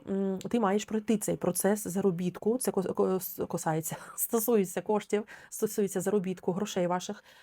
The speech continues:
Тобто вам потрібно довіряти, е, процесу, вам потрібно вкладати час, свої знання, свою енергію в те,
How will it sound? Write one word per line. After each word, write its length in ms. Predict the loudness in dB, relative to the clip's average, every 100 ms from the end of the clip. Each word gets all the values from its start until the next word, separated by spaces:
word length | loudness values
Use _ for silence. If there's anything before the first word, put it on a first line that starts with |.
| -20 -4
Тобто 240 | 0 2
вам 180 | 0 0
потрібно 380 | 0 0 2 2
довіряти, 420 | 2 2 2 -2 0
е, 120 | -2
процесу, 500 | -2 -2 0 0 -2
вам 160 | -4
потрібно 340 | -4 0 0 -2
вкладати 500 | -4 0 2 2 0
час, 420 | 2 4 4 0
свої 360 | -6 -2 2 2
знання, 520 | 2 2 2 0 -2 -6 -10
свою 340 | -4 2 4 2
енергію 400 | 2 2 2 0
в 80 | 0
те, 260 | 2 2